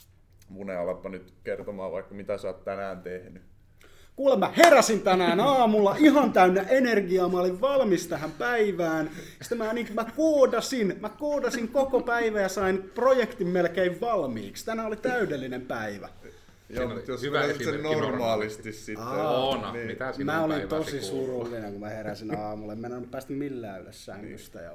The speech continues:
Speaker 2: oli tosi
Speaker 3: Se nyt
Speaker 1: Niin tästä tuli nyt hyvä kontrasti, että jos sä lähdet sillä niinku ihan perus, että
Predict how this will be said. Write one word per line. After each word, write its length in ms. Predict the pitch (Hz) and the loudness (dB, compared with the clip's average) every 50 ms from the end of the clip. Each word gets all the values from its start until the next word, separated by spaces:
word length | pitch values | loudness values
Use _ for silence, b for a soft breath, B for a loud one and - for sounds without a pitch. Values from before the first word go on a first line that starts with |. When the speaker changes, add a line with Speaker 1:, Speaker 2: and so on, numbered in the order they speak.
| 98 | -18
Speaker 2:
oli 100 | - - | -20 -20
tosi 300 | - - - - - - - - | -20 -20 -20 -20 -20 -20 -20 -20
Speaker 3:
Se 200 | - - - 101 | -20 -20 -16 -16
nyt 300 | 101 98 - - - - | -16 -16 -16 -20 -20 -20
Speaker 1:
Niin 120 | 117 113 | -12 -8
tästä 200 | 143 143 143 - | -8 -8 -8 -8
tuli 160 | 156 151 147 | -10 -8 -6
nyt 200 | 135 143 139 139 | -6 -6 -8 -8
hyvä 200 | 156 156 156 123 | -8 -6 -6 -6
kontrasti, 800 | 110 - 127 123 127 117 98 87 - - - 92 - - - - | -6 -6 -6 -6 -6 -6 -6 -10 -14 -14 -16 -18 -20 -20 -20 -20
että 240 | - 95 - - 110 | -20 -18 -18 -16 -16
jos 140 | 110 110 - | -14 -14 -12
sä 100 | 135 127 | -10 -10
lähdet 180 | 127 131 127 | -8 -8 -8
sillä 300 | - - 131 123 120 117 | -10 -10 -10 -8 -8 -8
niinku 200 | 117 117 113 113 | -8 -8 -10 -8
ihan 180 | 113 113 117 110 | -8 -8 -8 -4
perus, 360 | 107 107 107 104 98 - - | -4 -2 -2 -4 -6 -10 -12
että 180 | 117 B B | -16 B B